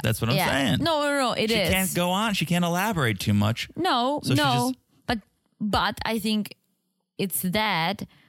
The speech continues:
Speaker 2: but it's also her being unsure of what she wants.
Speaker 1: Unsure, or as Mother Paula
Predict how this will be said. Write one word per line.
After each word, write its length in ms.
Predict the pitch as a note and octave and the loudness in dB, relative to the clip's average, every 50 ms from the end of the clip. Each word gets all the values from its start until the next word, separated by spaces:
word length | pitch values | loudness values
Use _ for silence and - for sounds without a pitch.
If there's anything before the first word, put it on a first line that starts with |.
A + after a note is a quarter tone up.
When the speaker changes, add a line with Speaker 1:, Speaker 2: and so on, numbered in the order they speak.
| _ _ | _ _
Speaker 2:
but 140 | - B3 A#3+ | -2 -2 0
it's 120 | A#3+ - | 0 0
also 380 | A#3+ A3+ A3+ A3+ F#3+ G#3+ G#3 F#3+ | 0 0 0 0 0 0 0 0
her 280 | F#3+ G#3 G#3+ G3+ G3 G3 | 0 2 2 2 0 0
being 340 | F#3+ G3 G3 G3 G3 G3 - | 0 0 0 2 2 0 -2
unsure 920 | - - F#3 F#3+ F#3 - - - - - - - G#3+ A3+ A3+ G#3+ G3 F3+ D#3 | -2 -2 -2 0 -2 -2 -4 -4 -4 -4 -2 -2 0 0 0 0 0 0 0
of 580 | - C3 D#3+ D3+ - - - - - - - - _ _ _ _ _ _ _ _ _ _ - | -2 -2 -2 -2 -4 -6 -8 -10 -12 -14 -14 -18 _ _ _ _ _ _ _ _ _ _ -8
what 160 | - G3 G3 | -4 -4 -4
she 220 | - - - G#3 | -2 -2 -2 0
wants. 640 | F#3 F3+ A#3 D4+ C#4 - - - - - - - - - | 0 0 0 0 -2 -2 -4 -6 -6 -6 -6 -6 -2 -2
Speaker 1:
Unsure, 600 | C3+ E3+ G3+ G3+ - - B2+ G#2+ G#2 G2 A#2+ C3 - - - - _ _ | 0 0 2 0 0 2 2 2 2 2 0 -2 -4 -10 -20 -20 _ _
or 220 | - A2 A2 A2 G#2+ | 0 2 2 2 2
as 380 | D#2 F#2+ G#2 G#2 G2+ G2+ G2 F2+ | 2 2 2 2 2 0 2 2
Mother 240 | G#2 G#2 F#2+ F#2 F#2 | 2 2 2 0 0
Paula 760 | - - - C3 D#3 F3+ F3+ C3+ G2+ E2+ D2 D#2+ F#2+ G2+ | 0 0 0 0 0 0 0 0 0 0 0 -2 -2 -4